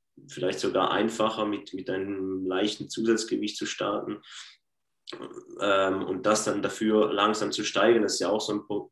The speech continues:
Punkt. Bei den eigenen Körpergewichtsübungen ist es meistens schwierig oder zumindest schwieriger, es, äh, stetig und langsam zu steigern. Wenn, wenn wir bei dem Beispiel bleiben, bei den Liegestützen, wenn du noch keine einzige Liegestütze kannst, dann musst du irgendwie den Oberkörper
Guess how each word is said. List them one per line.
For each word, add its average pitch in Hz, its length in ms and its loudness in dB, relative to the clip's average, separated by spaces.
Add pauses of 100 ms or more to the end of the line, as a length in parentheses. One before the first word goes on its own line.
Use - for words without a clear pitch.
Punkt. 107 340 -4 (340)
Bei 95 140 0
den 95 260 -2
eigenen 95 300 -2
Körpergewichtsübungen 98 1200 -4
ist 90 140 -6
es - 360 -4
meistens 92 560 -2
schwierig 117 920 0
oder 90 200 -2
zumindest 95 420 -2
schwieriger, 101 640 -2 (280)
es, - 360 -8
äh, - 100 -10 (280)
stetig 107 600 0
und 92 100 0
langsam 95 440 0
zu 92 120 -2
steigern. 90 540 0 (380)
Wenn, 87 440 -4
wenn 90 120 0
wir 87 100 2
bei 87 120 0
dem 92 160 0
Beispiel 92 340 0
bleiben, 98 380 4
bei 95 100 0
den 92 120 -4
Liegestützen, 104 600 -2
wenn 98 100 0
du 98 60 0
noch 95 220 -4
keine 107 320 4
einzige 107 360 0
Liegestütze 110 720 -2
kannst, 117 340 0
dann 107 100 -2
musst 98 200 -6
du 98 40 -2
irgendwie 98 220 -2
den 95 100 -4
Oberkörper 107 680 -2